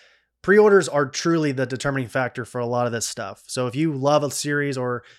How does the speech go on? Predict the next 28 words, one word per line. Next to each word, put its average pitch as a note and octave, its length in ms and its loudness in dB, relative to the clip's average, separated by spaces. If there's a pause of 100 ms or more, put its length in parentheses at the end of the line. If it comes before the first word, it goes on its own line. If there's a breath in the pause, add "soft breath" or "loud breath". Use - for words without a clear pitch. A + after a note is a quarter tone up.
(100)
uh, A#2+ 340 -6
you A#2+ 120 -10
know, A#2+ 240 -6
y-, B2+ 400 -20
you D3 240 -10
want D3+ 200 -4 (140)
to B2 80 -10
support C3 340 -4
something, B2 520 -2
pre-ordering D#3+ 500 2
is, A#2+ 220 -6 (240 soft breath)
unfortunately, C#3 580 2
I A2+ 80 0
think, A#2+ 380 -6 (180)
a B2 80 -6
lot C#3+ 120 4
of D3 60 0
times B2 280 -4
the, A#2 360 -6
the C3 100 -4
bar C3 420 0
that A2+ 200 -8
these A#2 180 -8
companies A2+ 380 -8
need A#2+ 280 -8
in A2+ 80 -12
order A#2 180 -8
to A2+ 340 -10